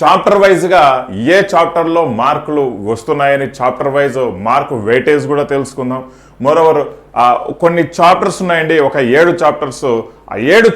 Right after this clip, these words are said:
చాప్టర్స్ నుంచి మనకు ఇరవై ఐదు క్వశ్చన్స్ మినిమం అనేది మినిమం దిగుతాయి. అలాంటి చాప్టర్స్ ఏంటి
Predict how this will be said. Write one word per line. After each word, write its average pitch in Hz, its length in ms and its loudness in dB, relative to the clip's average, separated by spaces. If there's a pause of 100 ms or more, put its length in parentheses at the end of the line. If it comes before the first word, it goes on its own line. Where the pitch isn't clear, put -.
చాప్టర్స్ 185 360 0
నుంచి 165 200 -6
మనకు 151 360 -2
ఇరవై 160 420 2
ఐదు 180 220 2
క్వశ్చన్స్ 165 560 -4 (200)
మినిమం 151 400 -2
అనేది 143 300 -4
మినిమం 123 420 -6
దిగుతాయి. 110 460 -4 (100)
అలాంటి 131 340 0 (140)
చాప్టర్స్ 120 400 -4
ఏంటి 120 380 -6